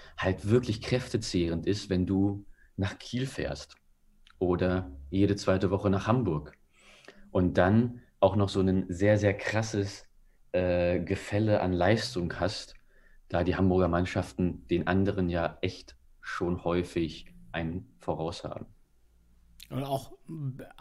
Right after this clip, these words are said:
Speaker 2: bessere Trainingsbedingungen haben als ihr, kommt ja auch noch
Speaker 1: Die
Speaker 2: wahrscheinlich
Speaker 1: sind ein paar
Speaker 2: dazu.
Speaker 1: Jahre, die sind einfach ein paar Jahre weiter.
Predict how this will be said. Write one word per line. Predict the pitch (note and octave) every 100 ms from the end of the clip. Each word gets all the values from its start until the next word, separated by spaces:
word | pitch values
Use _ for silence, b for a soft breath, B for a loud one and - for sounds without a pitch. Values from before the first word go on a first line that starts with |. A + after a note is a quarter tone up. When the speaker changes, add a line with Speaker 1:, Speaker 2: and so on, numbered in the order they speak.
| -
Speaker 2:
bessere | - D3+ D3+ C#3
Trainingsbedingungen | C3+ D3+ G3 - C3 C3 B2
haben | B2+ B2+
als | B2 -
ihr, | C3 C#3+ D#3
kommt | C#3 B2+
ja |
auch | D3
noch | D#3
Speaker 1:
Die | D3
Speaker 2:
wahrscheinlich | C3+ D#3 C#3+
Speaker 1:
sind | C3+
ein | C3+
paar | B2+
Speaker 2:
dazu. |
Speaker 1:
Jahre, | C3 B2+
die |
sind | A2+
einfach | B2 C3
ein | B2
paar | B2+
Jahre | C3 A#2 A2
weiter. | G2+ C3